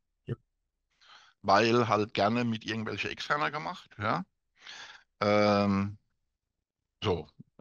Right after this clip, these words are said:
Speaker 2: Und dann stellt er gegenüber das organische Lean und sagt, bezogen auf die Prozesse halt, äh, es ist, es gibt erstmal ein klares Verständnis, äh, vom Zweck und der Richtung.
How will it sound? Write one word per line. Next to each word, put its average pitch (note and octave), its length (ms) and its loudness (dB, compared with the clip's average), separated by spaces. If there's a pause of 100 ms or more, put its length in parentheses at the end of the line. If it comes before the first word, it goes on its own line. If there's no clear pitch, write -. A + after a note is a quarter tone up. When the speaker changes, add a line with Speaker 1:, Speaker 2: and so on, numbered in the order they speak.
(540)
Speaker 2:
Und G2 220 -2
dann D#3 220 6
stellt C#3+ 340 2
er B2 120 -4
gegenüber B2 560 -4
das - 220 -8
organische G#2+ 540 0
Lean G3+ 440 -8 (580)
und A2 160 -10
sagt, - 420 -6 (880)
bezogen G#2 360 0
auf G#2+ 160 -2 (320)
die G2+ 120 -4
Prozesse E3+ 680 0
halt, A#2+ 440 0 (100)
äh, G#2 420 4 (1400)
es - 140 -4
ist, - 240 -10 (140)
es - 160 -10
gibt - 240 -10
erstmal C3+ 340 4
ein B2+ 140 2
klares C#3+ 580 6
Verständnis, D3 1000 -8
äh, G#2+ 360 0
vom G#2+ 260 -4
Zweck - 300 -2
und B2 140 -6
der G#2+ 100 -4
Richtung. - 340 -10